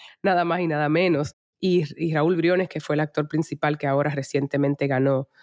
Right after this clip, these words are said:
un Ariel allá por la película anterior de Ruiz Palacios, de hecho, una película de policías. Estoy haciendo cuña aquí para, eh, estas personas que ahora son mis amigos que quiero muchísimo. Y bueno, eso me trajo, me trajo una serie también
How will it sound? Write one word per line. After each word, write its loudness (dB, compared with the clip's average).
un 2
Ariel 2
allá -4
por -2
la -2
película 0
anterior 2
de 0
Ruiz -2
Palacios, -2
de 2
hecho, -2
una 0
película -2
de 0
policías. -4
Estoy -4
haciendo 0
cuña 0
aquí -4
para, -6
eh, 0
estas -6
personas -2
que -4
ahora 0
son -2
mis -2
amigos 0
que -4
quiero -2
muchísimo. -2
Y 2
bueno, 0
eso 0
me 0
trajo, -4
me 2
trajo -2
una 2
serie 0
también 0